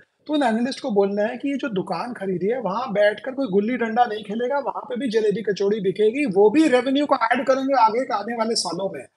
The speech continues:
तो जो ट्वेंटी फ़ोर लैक्स का आपने जलेबी बेचकर पैसे बनाए, सामने दो दुकान आपने बीस बीस लाख की खरीदी, सिक्सटीन लैक्स का negative cash flow हुआ, इसके बदले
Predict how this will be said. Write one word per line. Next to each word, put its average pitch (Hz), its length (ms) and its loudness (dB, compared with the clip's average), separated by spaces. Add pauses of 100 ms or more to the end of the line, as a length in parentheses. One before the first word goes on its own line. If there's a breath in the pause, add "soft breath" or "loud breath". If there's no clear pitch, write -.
(340)
तो 320 100 0
जो 359 120 6
ट्वेंटी 226 400 2
फ़ोर 330 220 0
लैक्स 269 280 2
का 285 120 0
आपने 214 520 0
जलेबी 220 360 4
बेचकर 233 300 2
पैसे 233 320 -2
बनाए, 170 400 -8
सामने 220 420 -2
दो 262 180 6
दुकान 240 360 0
आपने 226 280 -2
बीस 190 240 -4
बीस 233 200 -2
लाख 190 180 -2
की 190 60 -10
खरीदी, 160 480 -8 (280 loud breath)
सिक्सटीन 349 520 0
लैक्स 269 340 2
का 294 160 6
negative 269 500 2
cash 220 300 -2
flow 190 180 -4
हुआ, 143 360 -4 (320 soft breath)
इसके 349 340 4
बदले 196 540 2